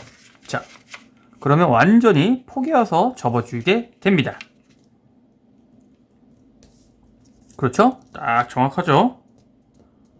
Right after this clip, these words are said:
오, 완벽해요. 이 반듯하고 정확할 때 종이 접기는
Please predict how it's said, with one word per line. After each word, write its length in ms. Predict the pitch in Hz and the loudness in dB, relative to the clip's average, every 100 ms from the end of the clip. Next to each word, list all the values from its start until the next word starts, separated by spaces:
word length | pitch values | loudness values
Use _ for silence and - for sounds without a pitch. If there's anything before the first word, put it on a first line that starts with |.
| _ - _ - - | _ -20 _ -20 -2
오, 300 | 196 185 127 | 2 4 4
완벽해요. 720 | 139 185 - 165 120 160 269 - - - - | 2 0 -2 0 2 2 -2 -8 -20 -16 -10
이 140 | 180 | -10
반듯하고 680 | - 139 240 - 185 175 190 | -2 0 2 2 0 0 -2
정확할 500 | 226 180 226 147 - | 0 0 2 -2 0
때 340 | 175 107 - _ - _ - | -2 -2 -10 _ -20 _ -8
종이 220 | 143 170 | -4 -2
접기는 520 | 131 127 170 135 - | -4 -2 -2 -2 -6